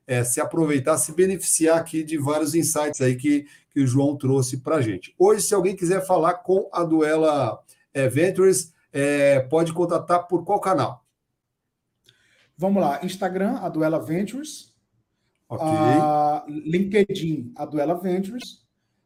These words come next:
Speaker 2: Ah, e site, aduela ponto ventures.
Speaker 1: Aduela ponto ventures. Legal, legal.
Speaker 2: Isso.
Speaker 1: Muito bom. João,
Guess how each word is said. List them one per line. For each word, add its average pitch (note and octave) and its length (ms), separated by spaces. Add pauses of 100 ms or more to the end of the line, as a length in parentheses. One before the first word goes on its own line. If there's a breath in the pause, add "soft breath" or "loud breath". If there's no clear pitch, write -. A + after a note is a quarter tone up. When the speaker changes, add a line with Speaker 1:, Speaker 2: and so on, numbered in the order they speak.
(180)
Speaker 2:
Ah, F3+ 420
e G#3 60
site, G#3 520
aduela G3 480
ponto G3 340
ventures. C3 600 (760)
Speaker 1:
Aduela A#2+ 400
ponto B2+ 280
ventures. - 600
Legal, B2 460
legal. G#2 360 (280 loud breath)
Speaker 2:
Isso. C3+ 220
Speaker 1:
Muito - 180
bom. - 220 (520 soft breath)
João, F3+ 640